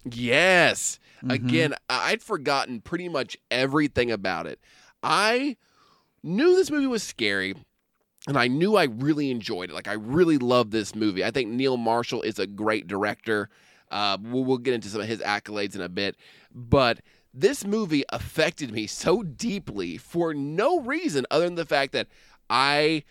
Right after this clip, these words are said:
Speaker 1: am not an outdoorsy person. I do not like the idea of caves.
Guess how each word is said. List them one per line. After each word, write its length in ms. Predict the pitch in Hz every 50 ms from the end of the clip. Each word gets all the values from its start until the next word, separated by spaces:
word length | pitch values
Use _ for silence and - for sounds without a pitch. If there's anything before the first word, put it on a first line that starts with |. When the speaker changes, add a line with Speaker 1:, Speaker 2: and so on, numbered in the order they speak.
| _ _ _ _ -
Speaker 1:
am 260 | 120 120 117 117 113
not 340 | 117 120 123 127 143 151 -
an 100 | 123 117
outdoorsy 640 | 113 113 113 - 113 104 113 110 110 107 101 95 -
person. 500 | - 117 127 139 143 - - 156 151 143 - _ -
I 140 | 98 98 101
do 240 | 95 87 104 107
not 260 | 104 104 98 98 73 78
like 240 | 95 101 104 101
the 140 | - 98 95
idea 380 | 82 92 98 95 - 95 - -
of 160 | - 110 -
caves. 680 | - - - 147 143 147 151 151 151 156 147 139 -